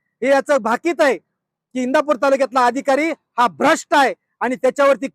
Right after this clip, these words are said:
कडक कारवाई झाली पाहिजे, त्याला कुठल्याही प्रकारचा अभय भेटला कामा नये.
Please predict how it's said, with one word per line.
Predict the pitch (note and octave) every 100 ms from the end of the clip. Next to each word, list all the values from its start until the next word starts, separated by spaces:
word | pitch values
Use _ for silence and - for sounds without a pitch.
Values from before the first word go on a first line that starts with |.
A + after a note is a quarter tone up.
| -
कडक | C#4+ F#4 -
कारवाई | E4 D#4+ D4+
झाली | A#3+ C4+ C#4
पाहिजे, | C4+ B3 A#3+ G3+ _ _ _ -
त्याला | C4+
कुठल्याही | C#4 B3+ - D4+ C4+
प्रकारचा | C4+ C#4 A3 B3+ -
अभय | A3+ D4+
भेटला | D4+ C#4 - C4
कामा | C4 C4
नये. | B3+ A#3